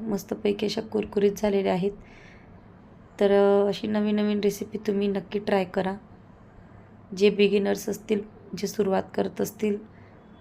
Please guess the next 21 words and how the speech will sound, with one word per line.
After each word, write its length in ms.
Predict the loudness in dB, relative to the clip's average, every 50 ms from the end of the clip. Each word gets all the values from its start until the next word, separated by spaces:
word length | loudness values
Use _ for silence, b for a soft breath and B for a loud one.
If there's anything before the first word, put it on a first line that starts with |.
| -2 0
या 120 | 0 0
गोष्टी 340 | 0 0 -4 -4 -2 -2 -4
शिकण्यासाठी, 720 | -2 -2 -4 -4 -2 -4 -4 -2 -4 -6 -4 -4 -4 -6 -6 -8 -14 -20 -20 -20 -20 -20 -20 -16 -10 -10
तर 80 | -10
त्यांनी 320 | -2 0 0 2 2 0 0
नक्की 340 | -2 -2 -4 -4 -2 -2
हा 120 | 0 0 0
व्हिडिओ 360 | 0 0 0 0 0 0 0
बघावा 440 | 0 -2 -2 0 0 0 0 0 -2
व 160 | 0 -2 -2
तुम्ही 280 | -2 -2 -4 -4 -2 -2
नक्की 320 | -4 -4 -6 -6 -8 -8 -4 -4
त्या, 120 | -4 -4 -4 B B B B B B B -8 -6
तशा 180 | -4 -2 0 0
लोकांना 420 | 0 0 0 -2 -4 -2 -2 -2
असा 240 | -2 -2 -2 -2 -2
व्हिडिओ 260 | -2 0 -2 -2 -2
शेअर 300 | -4 -4 -2 -2 -2 -2
करा, 360 | -2 -2 -2 -2 0 -2 -4 -6 -12 -20 -20 -20 -20 -20 -20 -20 -20 -20 -20 -20 -20 -20 -20 -20 -20 -20 -20 -20 -20 -20 B B B B B B B B B -16 -10 -2
जेणेकरून, 540 | 0 0 0 0 -2 -2 -2 -2 0 0 0
अ, 440 | 0 0 0 -2 -2 -2 -2 -4